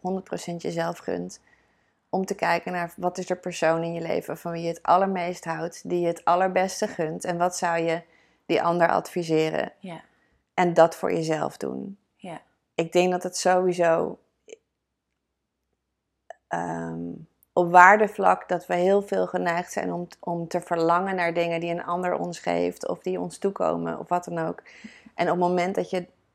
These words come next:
Speaker 1: dat je dat aan jezelf of aan een ander kan geven, dat je daar ook veel meer van gaat ervaren.
Speaker 2: Hmm.
Speaker 1: Dus ik denk dat als je een dierbare in gedachten neemt, waar, die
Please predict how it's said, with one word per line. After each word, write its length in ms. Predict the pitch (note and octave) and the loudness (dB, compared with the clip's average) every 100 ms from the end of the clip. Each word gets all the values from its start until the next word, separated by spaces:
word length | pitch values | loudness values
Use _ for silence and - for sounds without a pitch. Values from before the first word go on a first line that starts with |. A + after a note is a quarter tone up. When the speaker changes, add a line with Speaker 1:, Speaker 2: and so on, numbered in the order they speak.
| _ | _
Speaker 1:
dat 200 | F3+ E3+ | -2 0
je 180 | F3 E3+ | -4 2
dat 420 | E3 E3 - - _ _ _ _ _ _ _ _ - _ - | 2 2 -2 -12 _ _ _ _ _ _ _ _ -20 _ -10
aan 180 | - F3+ | -2 0
jezelf 460 | F3 F3 E3+ F#3 G3+ | 0 4 6 6 2
of 120 | G3+ | -6
aan 80 | F3 | -6
een 140 | E3+ | -6
ander 300 | - E3+ F3 | -4 -2 -2
kan 200 | F3+ F3+ | -2 -6
geven, 600 | F3 E3+ F3+ G3+ A3 C4+ - _ _ _ _ _ _ | -2 0 0 2 0 0 -6 _ _ _ _ _ _
dat 160 | - G3 | -2 2
je 60 | G#3 | 4
daar 160 | F#3+ F3+ | 4 2
ook 100 | F#3 | -2
veel 200 | - F#3+ | -2 0
meer 180 | F#3 E3+ | 0 -4
van 240 | E3+ F3 | -6 -8
gaat 240 | E3+ C2+ - | -2 -2 -2
ervaren. 800 | - E3 E3 D#3+ - E3+ - G3+ _ | -4 -2 2 0 0 -4 -8 -14 _
Speaker 2:
Hmm. 480 | G3 G3+ G3+ F#3 | -8 -6 -8 -10
Speaker 1:
Dus 340 | F3 F3 E3+ - | 0 0 0 -2
ik 200 | G3 F#3+ | -2 4
denk 220 | G3 G#3+ | 4 6
dat 160 | G#3 - | 4 4
als 240 | F#3+ F#3+ | 0 2
je 300 | G3 D2+ - - | 0 0 -2 -4
een 200 | F#3+ F#3+ | 0 4
dierbare 520 | G3+ A3 G3+ G3 F#3+ | 6 8 8 6 2
in 120 | F#3 | -2
gedachten 500 | F#3 F3+ F3 - - | 0 2 2 2 -2
neemt, 340 | - - - - - _ _ _ _ _ _ | 0 -2 -4 -8 -20 _ _ _ _ _ _
waar, 500 | - F#3+ F#3 F#3 F3+ | -18 4 4 4 0
die 140 | G3 | 0